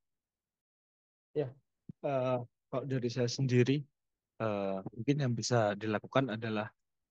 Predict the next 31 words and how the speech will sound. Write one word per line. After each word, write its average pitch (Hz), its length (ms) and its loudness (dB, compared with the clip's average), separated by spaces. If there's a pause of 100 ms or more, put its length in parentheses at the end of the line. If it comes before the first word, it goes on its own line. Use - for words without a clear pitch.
(140)
eh, 113 160 4
melakukan 135 360 4
diskusi 139 600 4 (520)
atau 107 560 2 (320)
hal 117 240 6
apapun 135 480 8
yang 123 160 4
bisa, 113 640 4 (320)
eh, 113 560 2 (400)
menjadikan 123 500 2
pemuda 110 480 0
ini 117 240 2
lebih, 104 720 2 (160)
apa, 117 400 -6
mengetahui 143 640 6
bagaimana 127 480 2
kondisi 120 400 -2
yang 95 80 -2
ada 110 160 0
di 110 160 -2
wilayahnya, 104 640 2 (560)
gitu. - 320 -4
Apakah - 400 4
lewat 117 160 8
diskusi, 151 480 6
apakah 120 400 2
lewat 117 240 -2
film, 139 400 6
apakah 120 320 2
lewat 120 160 2
buku, 131 400 -2